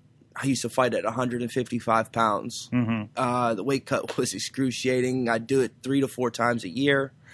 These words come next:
Speaker 1: Uh, did that for about four years straight. Uh, <clears throat> the inter-, the interviews that I went through, the processes I've gone through,
Speaker 2: Mm-hmm.
Speaker 1: everything. It was, it's literally, it's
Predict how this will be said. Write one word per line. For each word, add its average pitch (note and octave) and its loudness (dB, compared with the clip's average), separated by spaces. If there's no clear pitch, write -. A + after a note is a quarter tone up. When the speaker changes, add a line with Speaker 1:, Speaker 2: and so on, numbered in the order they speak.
Speaker 1:
Uh, A2 4
did B2+ 0
that C3 4
for - -6
about G#2+ 0
four B2+ 0
years B2 0
straight. B2+ 0
Uh, A2 2
<clears throat> - -20
the C#3 2
inter-, D#3+ 6
the A#2 -4
interviews D3+ 0
that C#3 4
I C#3 8
went C#3 0
through, C#3+ 0
the A#2+ 4
processes B2+ 2
I've B2 2
gone B2 0
through, A#2+ -2
Speaker 2:
Mm-hmm. G#2+ -2
Speaker 1:
everything. C3+ 6
It C3 2
was, B2+ 0
it's B2+ -2
literally, C#3 4
it's - -4